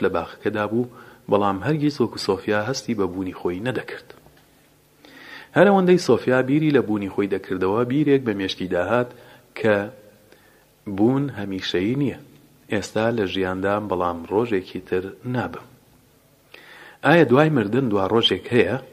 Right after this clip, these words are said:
ئەمەیش پرسیارێکی تر بوو کە مێ-، کە بە مێشکی پشیلەکەدا نەدەهات، بەڵام هیچ باش نەبوو. دایە گەورەی سۆفیا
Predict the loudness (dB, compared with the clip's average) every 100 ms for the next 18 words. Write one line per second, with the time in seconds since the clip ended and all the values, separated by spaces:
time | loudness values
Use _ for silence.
0 | -20 _ _ _ _ -20 -2 2 4 2
1 | 2 -2 0 0 0 0 -4 0 2 2
2 | 0 -4 -4 -6 -4 -2 0 0 -2 -2
3 | -6 -6 -6 -4 -2 -2 -2 -2 -2 -4
4 | -6 -12 -20 _ -6 -2 -2 -4 -8 -10
5 | -8 -8 -6 -6 -6 -8 _ _ _ _
6 | _ _ _ _ -20 _ -20 -20 -20 -20
7 | _ 4 6 8 8 8 6 4 4 4